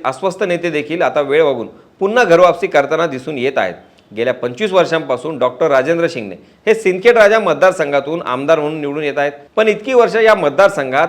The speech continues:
कामच झाली नसल्याचा आरोप गायत्री शिंगणे यांनी केला आहे. इतकंच नव्हे,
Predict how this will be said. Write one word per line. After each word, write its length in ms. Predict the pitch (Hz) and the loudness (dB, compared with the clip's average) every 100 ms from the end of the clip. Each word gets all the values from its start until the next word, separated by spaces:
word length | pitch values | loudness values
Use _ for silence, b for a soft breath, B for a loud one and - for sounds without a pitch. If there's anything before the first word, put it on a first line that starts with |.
| - | 0
कामच 280 | 143 170 175 | -2 -2 -2
झाली 220 | 147 160 | -2 -2
नसल्याचा 380 | 139 139 135 131 | -4 -4 0 0
आरोप 220 | 117 110 - b 113 | 0 -4 -10 b -2
गायत्री 380 | 135 175 185 190 | 4 4 4 -4
शिंगणे 260 | 165 143 151 | -8 -6 -6
यांनी 160 | 147 | -6
केला 300 | 165 117 120 | -6 -4 -2
आहे. 120 | 104 87 - _ _ _ | -4 -8 -18 _ _ _
इतकंच 320 | 113 110 180 151 | -14 -2 0 2
नव्हे, 220 | 127 | -2